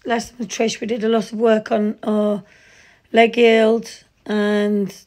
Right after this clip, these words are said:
shoulder in. Um, there's, uh, leg yield in the test for Osberton. Um, so we started working on that, but we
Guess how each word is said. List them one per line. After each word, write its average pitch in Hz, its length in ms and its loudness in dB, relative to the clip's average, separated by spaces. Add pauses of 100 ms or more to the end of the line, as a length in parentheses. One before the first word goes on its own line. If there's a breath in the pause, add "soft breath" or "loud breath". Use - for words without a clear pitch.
(460)
shoulder 214 580 0
in. 208 440 2 (580 soft breath)
Um, 208 600 -2 (360 soft breath)
there's, - 280 -2
uh, - 160 -12 (180)
leg 254 300 4
yield 226 240 4
in 226 140 0
the 214 60 -2
test - 600 0
for 247 560 0
Osberton. 220 680 -2 (680 soft breath)
Um, 214 600 0
so 233 160 -6
we 233 100 -2
started 220 400 2
working 214 320 0
on 196 140 2
that, 202 240 0
but 208 240 -6 (100)
we 220 260 -2